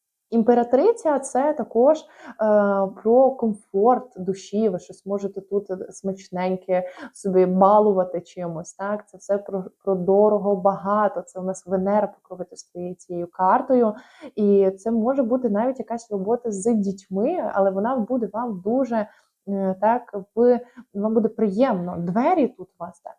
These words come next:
відкриваються якісь, і, можливо, якась жінка саме зайде у ваше життя і відкриє вам якісь двері. Тому рік у вас уже починається дуже круто.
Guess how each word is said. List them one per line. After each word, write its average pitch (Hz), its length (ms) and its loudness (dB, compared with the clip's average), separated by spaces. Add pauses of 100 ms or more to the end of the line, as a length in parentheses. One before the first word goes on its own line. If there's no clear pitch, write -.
відкриваються 196 960 0
якісь, 185 640 -8
і, 185 80 -8
можливо, 214 400 2
якась 202 320 -2
жінка 190 480 -2
саме 165 280 -12
зайде 175 300 -4
у 165 80 -4
ваше 175 300 -10
життя 254 500 -8
і 196 40 -4
відкриє 220 500 -2
вам 190 200 -4
якісь 196 400 -10
двері. 160 380 -10 (580)
Тому 254 320 4
рік 254 260 0
у 247 40 -6
вас 240 240 0
уже 240 280 -2
починається 233 600 -8
дуже 214 360 -4
круто. - 480 -4